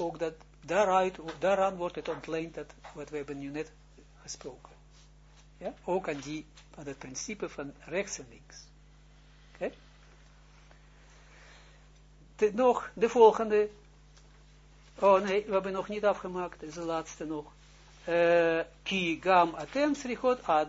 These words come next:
omdat ook jullie hebben de, de, de bewaking nodig. Daarom kunnen wij,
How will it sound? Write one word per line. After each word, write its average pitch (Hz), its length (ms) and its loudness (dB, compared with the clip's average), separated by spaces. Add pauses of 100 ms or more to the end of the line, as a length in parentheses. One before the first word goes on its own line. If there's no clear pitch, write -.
omdat 196 420 -2
ook 254 160 -2
jullie 247 320 -4
hebben 214 380 0
de, 202 500 -4
de, 180 340 0 (460)
de 165 100 -2
bewaking 170 600 4
nodig. 143 500 -6
Daarom 214 420 0 (460)
kunnen 151 260 -2
wij, 139 220 2